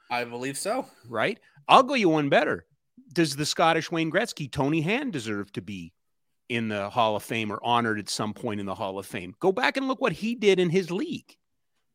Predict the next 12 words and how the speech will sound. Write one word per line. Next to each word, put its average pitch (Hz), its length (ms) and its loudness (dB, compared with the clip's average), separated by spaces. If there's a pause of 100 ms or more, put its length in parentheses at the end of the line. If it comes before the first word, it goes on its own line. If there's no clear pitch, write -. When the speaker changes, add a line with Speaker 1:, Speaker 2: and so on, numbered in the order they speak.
Speaker 2:
right? 151 320 2
Whether 208 280 10
we 240 140 4
like 220 240 6
it 208 60 4
or 160 80 4
not, 247 180 4
it's 175 120 0
a 160 40 4
recognized 214 800 2
<laughs> 392 240 -6
league. - 320 -14